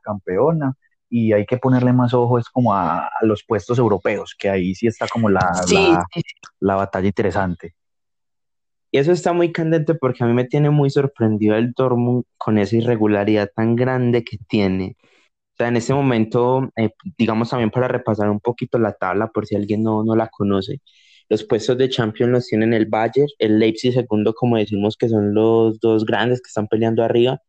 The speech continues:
Speaker 2: pero el tercero y el cuarto en este momento que se están llevando los otros puestos de Champions son el Wolfsburgo y el Frankfurt.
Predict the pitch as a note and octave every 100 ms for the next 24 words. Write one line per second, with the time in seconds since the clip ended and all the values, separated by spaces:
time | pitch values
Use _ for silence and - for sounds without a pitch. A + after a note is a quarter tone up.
0 | _ _ _ _ _ A#2+ B2 A#2+ - B2
1 | - B2+ C#3 D3+ C3+ - A#2 - C#3+ C#3
2 | C#3+ B2+ A2 - C3 C#3 B2 A#2 G#2+ A#2+
3 | C#3 B2 A2+ - A#2+ - B2+ C3 B2+ G#2
4 | - A2 G#2+ A#2+ B2+ C3 B2 A2 G2+ G#2
5 | A2 G#2+ G2+ A#2+ A#2 G2 - D3+ B2+ -
6 | -